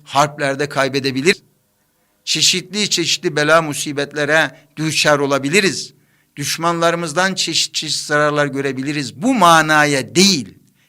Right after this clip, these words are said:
Ya onlara zarar veremeyecek demek şu manayadır. Yani böyle bu az topluluk,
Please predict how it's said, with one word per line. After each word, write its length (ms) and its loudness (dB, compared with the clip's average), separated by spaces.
Ya 440 0
onlara 760 2
zarar 600 -2
veremeyecek 720 0
demek 560 -2
şu 320 -8
manayadır. 920 -2
Yani 420 -2
böyle 420 -2
bu 260 -10
az 320 -2
topluluk, 600 -8